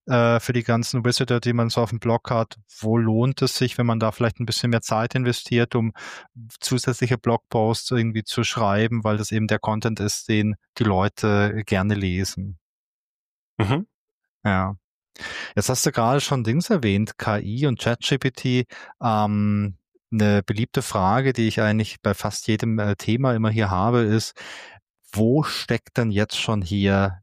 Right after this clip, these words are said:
Speaker 1: die K I drin? Beziehungsweise ist K I ein relevantes Thema für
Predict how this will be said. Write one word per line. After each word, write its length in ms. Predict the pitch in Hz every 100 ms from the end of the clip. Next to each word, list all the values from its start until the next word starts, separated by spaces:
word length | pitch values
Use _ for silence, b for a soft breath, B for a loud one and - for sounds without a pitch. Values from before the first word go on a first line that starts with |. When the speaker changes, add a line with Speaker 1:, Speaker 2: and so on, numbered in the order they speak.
| -
Speaker 1:
die 120 | 101
K 180 | 113 104
I 200 | 98 98
drin? 420 | - 95 85 87
Beziehungsweise 1080 | - - - 117 139 156 - 110 117 - 127 - B B
ist 260 | 110 131 -
K 200 | - 143
I 260 | 120 120
ein 100 | 139
relevantes 720 | 120 101 123 123 107 135 147 -
Thema 380 | - 113 143
für 520 | 127 - 120 127 127